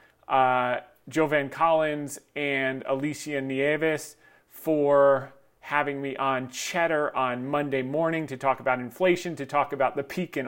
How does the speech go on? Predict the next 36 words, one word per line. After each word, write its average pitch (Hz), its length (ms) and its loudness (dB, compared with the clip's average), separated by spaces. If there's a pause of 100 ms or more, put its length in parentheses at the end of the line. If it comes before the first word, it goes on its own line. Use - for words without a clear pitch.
(120)
oil, 151 320 0
which 131 180 -6
happened 127 300 -4
to 131 60 -8
be 123 120 -6
timely. 156 640 -4 (440)
Uh, 127 540 2
so 131 380 0
a - 20 -2
lot 139 220 4
of 135 80 -4
good 135 180 0
things 131 300 -4
there. 180 380 2 (840)
And 156 400 2
I 147 40 4
want 151 280 2
to 147 100 -6
thank, 156 580 0 (340)
uh, 143 400 6
Bansari 151 540 4
Kamdar 151 640 2
and 139 320 -4
Amruta 143 720 0 (560)
Khan-, 170 460 -2 (180)
Khandekar 147 600 2
for 139 200 -4
including 143 380 -4
me 143 100 -4
in 139 100 -4
their 131 120 -2
article 135 560 0
on 127 260 -2
Reuters 147 480 2
this 143 240 -2
week. 143 420 -2